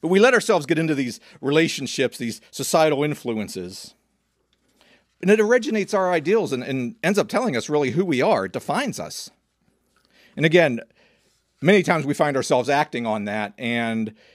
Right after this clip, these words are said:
it's just not congruent to the message of Jesus Christ.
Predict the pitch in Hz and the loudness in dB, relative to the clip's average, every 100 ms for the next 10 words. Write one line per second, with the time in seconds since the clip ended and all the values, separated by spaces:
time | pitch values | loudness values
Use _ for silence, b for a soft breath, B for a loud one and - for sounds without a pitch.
0 | b 143 143 180 170 147 151 143 156 120 | b -8 -4 -2 -2 0 0 0 -6 -4
1 | 131 196 143 147 - _ _ _ _ _ | 0 0 0 -6 -16 _ _ _ _ _
2 | _ _ _ _ 165 156 156 147 123 110 | _ _ _ _ -2 2 2 2 -6 -4
3 | 135 120 - 139 123 - | -4 -4 -4 -4 -4 -8